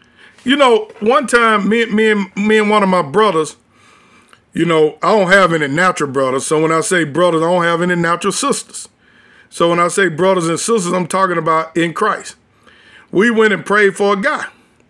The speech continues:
He had stage four or five, whatever the, the last stage, that's what he had. We prayed that by the stripes of the Lord Jesus Christ, he healed, laid hands on him. Before we left, he was feeling better, right? Well, we,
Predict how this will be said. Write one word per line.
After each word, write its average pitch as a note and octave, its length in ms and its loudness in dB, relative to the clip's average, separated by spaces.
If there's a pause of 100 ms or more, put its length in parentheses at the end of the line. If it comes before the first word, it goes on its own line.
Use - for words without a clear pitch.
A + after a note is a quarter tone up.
(500)
He F3+ 160 0
had F#3 240 2
stage G3 400 0
four G3 320 2
or G3+ 80 0
five, E3+ 340 2
whatever F#3+ 320 0
the, E3 260 -2
the C3+ 300 -2
last G3+ 380 0
stage, C#3+ 420 -4
that's D3+ 180 0
what D3+ 140 0
he C#3+ 120 -4
had. C#3 220 -2 (1000)
We F3 140 0
prayed G3 520 2
that D#3 200 -2
by G3 220 2
the F#3+ 80 -2
stripes G3 400 -2
of F#3+ 100 2
the G3 100 0
Lord F#3+ 260 0
Jesus F#3 380 -2
Christ, G3 280 0
he F#3+ 140 -2
healed, G3 300 0
laid F#3+ 300 0
hands F#3+ 340 -2
on F#3+ 180 -2
him. E3+ 80 -6 (200)
Before G#3+ 300 2
we G3+ 100 4
left, G3+ 260 2
he F#3+ 120 -2
was D#3+ 100 -8
feeling G3 360 -2
better, A#3 240 -2
right? D3+ 260 -4 (1600)
Well, F#3 240 2
we, G3+ 140 0